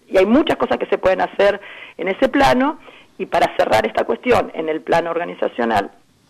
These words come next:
es el tema de preocuparnos por, como una, realmente con intencionalidad de todos los adultos que estamos a cargo, que cada grupo clase sea una comunidad de estudiantes.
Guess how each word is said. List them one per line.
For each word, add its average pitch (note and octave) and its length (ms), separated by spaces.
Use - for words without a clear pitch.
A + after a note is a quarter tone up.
es F#3 180
el F#3 140
tema E3+ 320
de D#3+ 320
preocuparnos F#3+ 880
por, E3+ 340
como E3 200
una, F3+ 160
realmente G3+ 500
con D3+ 140
intencionalidad D#3 760
de D#3 120
todos E3 180
los E3 80
adultos D#3+ 340
que - 100
estamos E3 320
a A3+ 80
cargo, D#3+ 340
que B3 160
cada G#3+ 240
grupo G3+ 380
clase F#3+ 380
sea F#3 100
una F#3 160
comunidad E3+ 360
de E3+ 60
estudiantes. C3 640